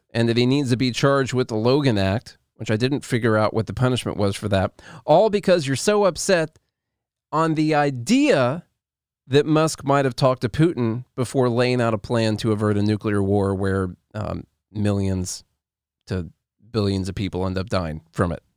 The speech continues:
afterwards. That's how entrenched in this entire idea you are. It's a scary thing.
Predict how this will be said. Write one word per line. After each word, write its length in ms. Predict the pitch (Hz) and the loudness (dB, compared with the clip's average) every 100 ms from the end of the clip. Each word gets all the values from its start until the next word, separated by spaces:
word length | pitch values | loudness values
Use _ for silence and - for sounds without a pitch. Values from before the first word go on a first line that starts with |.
| _ _ _ | _ _ _
afterwards. 600 | 113 98 101 80 50 - - _ _ _ _ _ _ _ _ | -2 -2 -2 -6 -8 -14 -18 _ _ _ _ _ _ _ _
That's 260 | 120 202 - | -4 -2 0
how 160 | 214 | 0
entrenched 440 | 180 165 165 151 - | 2 0 0 0 0
in 100 | 117 | 0
this 180 | 113 120 | 0 -2
entire 400 | 113 117 117 110 | 0 2 2 2
idea 320 | 107 104 101 | 0 0 -2
you 220 | 98 98 | -2 -2
are. 260 | 101 - - _ _ _ | -2 -4 -12 _ _ _
It's 180 | 131 143 | -6 -4
a 60 | |
scary 400 | 123 202 202 185 | -4 0 2 0
thing. 400 | 143 139 101 113 | 0 0 -2 -4